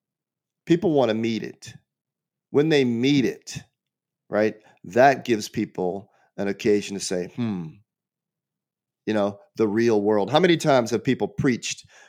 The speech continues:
really compelling sermons and then, uh, that, that preacher's hand, uh, is shaked,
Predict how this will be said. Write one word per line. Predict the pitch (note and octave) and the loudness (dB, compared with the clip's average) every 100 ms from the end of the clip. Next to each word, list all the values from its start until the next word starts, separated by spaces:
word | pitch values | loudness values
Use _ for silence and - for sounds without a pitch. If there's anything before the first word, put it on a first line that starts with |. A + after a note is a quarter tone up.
| - | -2
really | B2 B2+ | 0 0
compelling | A#2 F#2 C3+ A#2+ A2+ | -2 -4 0 0 -2
sermons | - A#2 G#2 F#2 F#2 - _ - _ | -2 -2 -2 -6 -10 -14 _ -20 _
and | G2+ G#2+ | -4 2
then, | G#2+ G#2 G2+ G2 - | 2 2 -2 -6 -4
uh, | G2+ F#2+ A2+ | -4 -4 -2
that, | A#2 - - | -2 -2 -2
that | A2+ G2+ - | 0 0 0
preacher's | B2 A2 G#2+ - - | -2 0 -2 -2 -4
hand, | B2+ B2 A2+ A2 - | 0 2 2 -2 -8
uh, | G#2 G2+ - | -10 -10 -8
is | G#2 G2+ | -8 -4
shaked, | - B2+ A2+ - | 0 2 0 -2